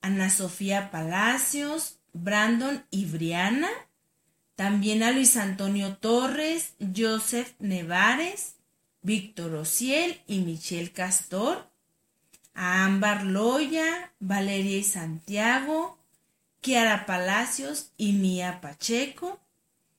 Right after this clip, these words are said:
a Jimena, Renata y Ana Paula Valderrama, a Zoe Gómez, Eric García y Eric Estrada, también a Emily Leal,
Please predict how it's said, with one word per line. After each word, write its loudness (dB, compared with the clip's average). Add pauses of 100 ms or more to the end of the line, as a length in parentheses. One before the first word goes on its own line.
(160)
a -2
Jimena, 0
Renata -4
y 0
Ana -6
Paula 0
Valderrama, 0 (840)
a -6
Zoe -2
Gómez, 0 (100)
Eric -2
García -2
y -2
Eric -4
Estrada, 2 (880)
también 2
a 2
Emily 0
Leal, 2